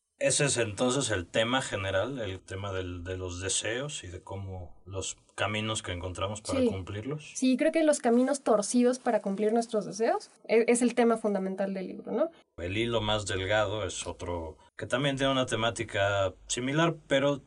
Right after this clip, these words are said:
Speaker 1: que está más ambientado hacia el horror. Creo entonces que mezclas, a final de cuentas, este tema de los deseos con un guiño muy abierto al cuento de terror.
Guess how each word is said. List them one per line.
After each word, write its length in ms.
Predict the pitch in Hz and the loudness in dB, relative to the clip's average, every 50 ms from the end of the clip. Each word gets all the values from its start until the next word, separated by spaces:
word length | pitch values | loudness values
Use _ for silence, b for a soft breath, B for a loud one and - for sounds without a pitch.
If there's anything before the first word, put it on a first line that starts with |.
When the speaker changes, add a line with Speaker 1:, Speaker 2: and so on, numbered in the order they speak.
| - - _ - | -20 -20 _ -6
Speaker 1:
que 60 | - | -4
está 220 | 113 107 - 135 131 | -4 -2 0 0 0
más 200 | 135 120 - - | 0 0 0 0
ambientado 680 | 127 120 113 104 101 98 95 113 110 113 120 123 117 104 | 0 0 0 0 -2 -2 0 2 4 4 4 4 2 2
hacia 540 | 95 - - - 98 98 101 101 98 90 | 2 2 0 -2 -2 -2 0 0 0 0
el 120 | 87 87 87 | 0 -2 -2
horror. 340 | 87 87 92 95 95 90 90 - - b b b b b b b b b _ | -4 -4 -2 0 0 0 0 -2 -8 b b b b b b b b b _
Creo 200 | - - 123 127 | -4 0 2 2
entonces 420 | 131 123 110 147 143 113 120 127 - | 2 2 0 -2 -2 -2 -2 -4 -4
que 440 | - - 110 104 113 113 110 110 - - - | -2 -2 0 2 2 2 0 -2 -8 -12 -8
mezclas, 640 | 113 127 143 135 - - - 95 85 92 95 - | -2 -2 0 0 -2 -4 -4 -2 -2 -2 -2 -4
a 60 | 101 90 | -8 -10
final 320 | - 92 90 92 95 95 | -8 -8 -6 -6 -6 -6
de 80 | 101 92 | -8 -6
cuentas, 580 | - 104 95 90 - 101 95 - - - - _ _ _ _ - | -6 -6 -6 -6 -6 -8 -8 -6 -8 -10 -10 _ _ _ _ -10
este 320 | 110 - - - - 101 | -8 -8 -8 -8 -12 -12
tema 300 | - - 95 101 104 98 | -8 -8 -6 -4 -2 -2
de 60 | 95 | -2
los 200 | 95 95 95 98 | -4 -4 -8 -6
deseos 260 | 104 104 123 127 127 | -6 -4 -4 -4 -4
con 220 | 127 - 110 110 120 | -4 -6 -6 -4 -2
un 160 | 123 127 110 | -2 -2 -2
guiño 540 | 110 120 139 135 117 107 101 113 107 98 90 87 | -2 -2 -4 -4 -4 -4 -4 -6 -6 -8 -10 -10
muy 240 | 87 87 85 87 87 | -10 -8 -6 -4 -4
abierto 500 | 87 92 98 92 92 85 - - 110 104 | -4 -4 -2 -4 -4 -4 -4 -2 0 0
al 340 | 92 98 104 104 98 92 85 | 0 0 -2 -4 -6 -8 -8
cuento 480 | - - 104 104 107 98 - 110 107 101 | -4 -4 -4 -4 -4 -4 -2 -2 -2 -2
de 60 | 92 | -2
terror. 380 | - - 85 - - - 90 | -4 -6 -6 -4 -2 -2 -4